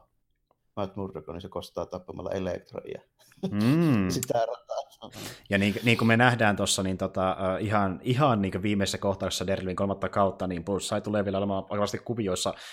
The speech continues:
Speaker 2: ainakin niin kuin, ö, sille ajatustasolla, koska niin tuota, hä-, hänen hajonnut selkärankansa hoidetaan kuntoon, ja hän vielä tyyliin herää just siinä, ö, sairaalapöydällä ja näin edespäin, että
Speaker 1: Ja sekin on, ei ihan tossa,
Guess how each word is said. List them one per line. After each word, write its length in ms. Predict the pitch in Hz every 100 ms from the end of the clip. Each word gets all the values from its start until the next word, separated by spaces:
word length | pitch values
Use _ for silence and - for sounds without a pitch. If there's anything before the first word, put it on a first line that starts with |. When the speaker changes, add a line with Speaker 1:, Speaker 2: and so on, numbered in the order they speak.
| -
Speaker 2:
ainakin 320 | 104 123 123 110
niin 160 | 107
kuin, 240 | 104 104 - 95 95
ö, 40 |
sille 520 | - 98 95 95 90
ajatustasolla, 800 | - 113 104 - 98 - 98 104 - - -
koska 300 | - 92 -
niin 140 | 92 90
tuota, 500 | 98 92 98 90 71 -
hä-, 100 | 113
hänen 500 | 113 107 104 85 69 _ _ _ -
hajonnut 300 | 113 107 107
selkärankansa 540 | 104 101 95 98 95
hoidetaan 360 | 90 95 95 92
kuntoon, 380 | - 95 95 90
ja 60 |
hän 180 | 87 90
vielä 240 | 90 87
tyyliin 300 | 87 90 87
herää 220 | 87 85 85
just 140 | 85
siinä, 340 | 90 92 90 - _ -
ö, 180 | 98 90
sairaalapöydällä 720 | - 101 92 92 92 87 85
ja 100 | 85
näin 120 | 82 80
edespäin, 360 | 87 - 82
että 200 | - - - _ _ _ _
Speaker 1:
Ja 80 | 120
sekin 380 | 131 - 127 117
on, 100 | - - _ _ - - - - -
ei 200 | 127 123
ihan 260 | 120 120
tossa, 500 | 120 120 - - -